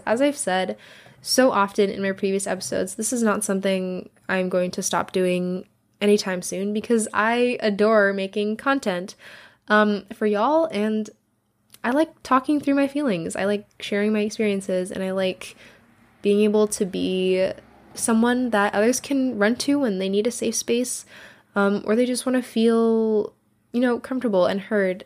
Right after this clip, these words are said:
not alone, um, and feel like you can relate <laughs> to some of my experiences going through high school. So, as for the topic of the podcast, nothing changing. I mean, I'm, I'm still a teenager. I'm still in high school. I've got, like,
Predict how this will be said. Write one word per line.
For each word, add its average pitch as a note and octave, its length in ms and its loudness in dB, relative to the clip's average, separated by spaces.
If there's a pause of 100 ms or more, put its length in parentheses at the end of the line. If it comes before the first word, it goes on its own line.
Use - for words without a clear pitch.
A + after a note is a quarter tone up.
(160)
not G#3+ 200 2
alone, G3+ 420 2 (600)
um, G3 380 0
and G#3+ 120 -2
feel A#3+ 120 2
like A3+ 180 0
you - 60 -20
can A3+ 140 -6
relate A#3+ 420 -2
<laughs> - 80 -8
to A#3 220 2
some A#3+ 220 2
of A#3 120 0
my A3 120 0
experiences G#3 720 -2 (520)
going F#4+ 220 4
through G4 160 6
high G#4 160 4
school. G3 360 -2
So, A#3+ 400 0 (800)
as D#4 180 0
for F#4+ 60 -2
the C4 100 0
topic B3+ 400 0
of F#3+ 100 -2
the F#3+ 80 -4
podcast, F#3+ 720 -4 (560)
nothing A#3+ 380 2
changing. G#3 520 -2
I G#3+ 120 0
mean, G#3 220 2
I'm, A3+ 320 0
I'm G3 200 -4
still F#3+ 240 2
a F3 60 -2
teenager. A#3+ 540 0
I'm C4+ 120 0
still B3+ 220 0
in A#3 100 -2
high A#3 160 0
school. C4 300 0
I've A3+ 220 0
got, A3 240 2
like, G3+ 340 -2